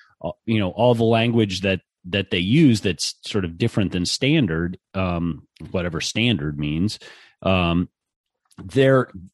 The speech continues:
they're doing that with the intent of trying to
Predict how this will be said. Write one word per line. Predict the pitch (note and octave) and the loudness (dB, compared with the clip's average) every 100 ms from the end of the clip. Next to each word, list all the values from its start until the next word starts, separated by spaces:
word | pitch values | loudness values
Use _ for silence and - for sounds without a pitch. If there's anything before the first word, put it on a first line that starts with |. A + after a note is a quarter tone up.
| - | -6
they're | A#2 C3+ | 0 0
doing | G#2+ F3 F#3+ D3 | 4 4 6 4
that | A#2+ A#2 | 4 2
with | A#2+ | 2
the | B2 | 2
intent | A2+ - D3 C#3+ - | 0 0 0 0 0
of | G#2 - | -4 -6
trying | - A2+ A2 A2 A2+ | -6 -2 0 2 2
to | - A2+ G#2 G2+ G2 | 0 0 2 2 0